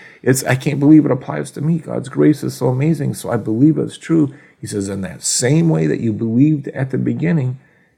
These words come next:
you need to continue to live your lives in him." And then he, he elaborates, "How do you continue to live your lives in him?" And he tells us how. "By being rooted and built up in him, strengthened in the faith as you were taught, and overflowing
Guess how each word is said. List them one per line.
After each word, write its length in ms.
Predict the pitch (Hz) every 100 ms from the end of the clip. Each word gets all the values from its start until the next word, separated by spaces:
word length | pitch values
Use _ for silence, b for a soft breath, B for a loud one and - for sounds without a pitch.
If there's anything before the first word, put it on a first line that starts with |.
| -
you 140 | 107
need 240 | 101 127 120
to 80 |
continue 720 | 110 104 95 - 156 175 160
to 80 | 117
live 280 | 107 123 131
your 140 | 139
lives 420 | 127 117 117 110 -
in 180 | 113
him." 360 | 104 117 101 95 b b b
And 120 | 110 104
then 140 | 107
he, 180 | 123 - -
he 140 | 101
elaborates, 760 | 92 87 131 156 101 95 -
"How 260 | - 98 127
do 80 | 139
you 140 | 151
continue 500 | 139 139 139 151 156
to 100 | 143
live 240 | 135 147 143
your 120 | 143
lives 340 | 135 139 135
in 120 | 143
him?" 280 | 131 151 165 b b b
And 100 | 98
he 60 |
tells 240 | - 104 107
us 160 | 104
how. 300 | 104 - - b b b
"By 100 | -
being 380 | 95 101 90 90
rooted 580 | 92 120 135 147 156 165 _
and 180 | 92 90
built 280 | 104 135 135
up 240 | 131 131 139
in 160 | 110
him, 360 | 110 98 135 135 _ _ _
strengthened 600 | - - 110 131 131 135
in 120 | 139
the 100 | 160
faith 440 | 160 - 120 117 -
as 220 | - 98
you 120 | 98
were 100 | 131
taught, 420 | 131 127 117 - _ b b b
and 180 | 95 87
overflowing 840 | 104 113 127 127 95 98 95 95